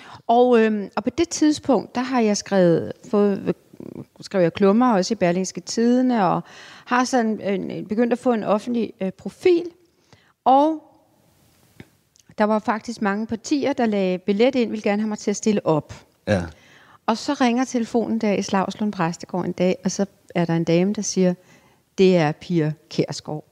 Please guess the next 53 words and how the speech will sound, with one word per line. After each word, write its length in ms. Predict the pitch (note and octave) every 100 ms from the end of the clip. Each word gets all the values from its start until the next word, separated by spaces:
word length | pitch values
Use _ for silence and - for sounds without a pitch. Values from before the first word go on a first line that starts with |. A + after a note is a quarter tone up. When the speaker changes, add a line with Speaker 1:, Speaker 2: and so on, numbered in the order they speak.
| _ -
Speaker 1:
Og 80 |
Speaker 2:
Ja. 60 | G3
Speaker 1:
jeg 120 | G#3+
når 240 | G#3+ G3+ G3
at 60 |
tænke, 480 | - G3+ F3 F3 F#3 - _ _ _ _ _ _ _ _ _ _ _ _ -
"Jeg 140 | F3+
skal 200 | - -
altså 260 | C3 - -
ikke 120 | -
stille 240 | - C#3
op 80 | A#2
for 100 | -
Dansk 260 | - B2+ -
Folkeparti. 580 | C3 - B2+ - - _ _
Speaker 2:
Nej. 180 | - E3+ -
Speaker 1:
Det 80 | F3+
kommer 200 | F#3+ D#3+
ikke 120 | C#3
til 140 | - D#3
at 40 |
ske, 400 | - C#4 D4 - _ _ _
og 80 | -
nu 60 | G3
skal 160 | -
jeg 60 | F3
til 140 | -
at 60 | E3+
sige 180 | - E3
det 100 | F3
hurtigt 540 | E3+ E3+ F3+ G3 -
på 100 | -
en 80 | E3+
pæn 320 | - F3 -
måde." 300 | C#3+ - A2 - _ _ _ - - - - - _ _ -
Men 100 | F#3
så 100 | A3+
fortsætter 460 | - B3+ D4+ D#4+ B3+
hun 140 | G#3
jo 80 | F#3+
med 120 | F#3
at 60 | G3
sige, 280 | - A#3+ A3
at 60 |
hun 100 | G3
har 180 | F3+ F#3+
en 80 | G#3
datter, 320 | A#3 A#3 D4+ - _ _ _ _ _ _
som 200 | - A3
skal 160 | G#3 A3+
giftes, 500 | A3+ A#3+ - C#4 - -
og, 360 | G3+ F#3+ G3
øh, 160 | F#3 F3